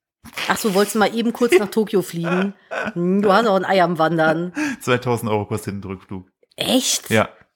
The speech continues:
Speaker 1: Das haben wir aber damals nicht bezahlt.
Speaker 2: Nee, richtig, weil wir haben es über die Firma gemacht.
Speaker 1: Ah ja, stimmt.
Speaker 2: Ja.
Speaker 1: Lügen, wir haben gar nichts bezahlt.
Speaker 2: Das hat damals auch so viel
Speaker 1: Gratis Urlaub in
Speaker 2: gekostet.
Speaker 1: Tokio. Hat das echt?
Speaker 2: Ja. Das, äh,
Speaker 1: Hey,
Speaker 2: auch das,
Speaker 1: ich hab
Speaker 2: auch
Speaker 1: da
Speaker 2: das
Speaker 1: ge-, ich
Speaker 2: Hotel
Speaker 1: hab da
Speaker 2: hat,
Speaker 1: gearbeitet.
Speaker 2: auch das Hotel hat zweitausend gekostet.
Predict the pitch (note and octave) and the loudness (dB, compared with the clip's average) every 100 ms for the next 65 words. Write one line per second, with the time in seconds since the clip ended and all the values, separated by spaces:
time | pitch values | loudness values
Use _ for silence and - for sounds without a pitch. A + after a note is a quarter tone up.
0 | _ - - F3 E3 D3+ D3+ D3+ F#3 F3+ | _ -16 -6 2 2 2 0 2 2 2
1 | F3+ - D#3 - C#3+ C#3+ C3 B2+ C3 - | 0 -2 -2 0 0 0 2 2 0 -2
2 | G2+ G2 G2+ G#2 G#2+ G#2+ G#2 C3 A#2 G2+ | -2 0 0 -2 -2 -4 -2 -2 -2 -2
3 | G2 A2+ - _ _ - F#3 F#3+ - B3 | -4 -8 -10 _ _ -4 -2 -2 -2 -4
4 | A3 - - A4 B4 B4 A#4 G#4 F#4+ F#4+ | -4 -10 -14 -8 -2 0 2 0 2 0
5 | F#4+ - E4+ D#4 D#4 D4+ C4 C4+ D#4 E4+ | 0 -6 -4 0 0 0 -2 2 4 2
6 | G#4+ D4+ D#4+ D#4 D#4 A3 G#4 A4+ F#4 B3+ | 0 0 0 2 0 0 0 -2 0 0
7 | C4+ C#4+ - - _ _ - C#4+ F3+ C4 | -2 -6 -10 -20 _ _ -6 -4 -4 -4
8 | A#4 - G2+ G#2 A2+ _ _ _ _ _ | -6 -10 -10 -10 -14 _ _ _ _ _
9 | _ - A2 - - A2 B3 B2 G#3+ C3+ | _ -10 -8 -8 -6 0 2 2 0 0
10 | C3 G3 G3 G3 E3 F#3+ A#3+ G3+ - F#3+ | 2 2 2 2 2 4 2 0 2 4
11 | B3+ F4+ F#3+ D#3+ D3+ D#3+ F#3+ D3 - A2 | 4 2 0 -2 -4 -6 -4 -4 -4 -8
12 | G#2+ G2+ G2+ G2 G2 F#2+ G#2 F#2+ | -8 -10 -8 -8 -6 -6 -6 -8